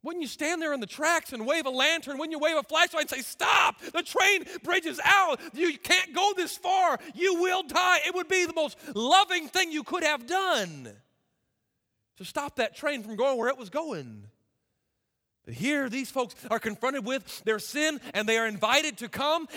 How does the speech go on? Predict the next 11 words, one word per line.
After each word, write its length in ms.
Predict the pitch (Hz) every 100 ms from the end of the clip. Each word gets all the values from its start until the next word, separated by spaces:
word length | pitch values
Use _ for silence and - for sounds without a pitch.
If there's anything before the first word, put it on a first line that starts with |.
| 311
and 120 | 233
to 80 | 220
come, 320 | 262 330 359 -
not 160 | - 392
only 180 | 392 285
to 120 | 233
come, 240 | - 359 370
but 120 | 311
to 100 | 220
come 240 | 247 359
clean. 840 | - 349 381 466 427 220 165 127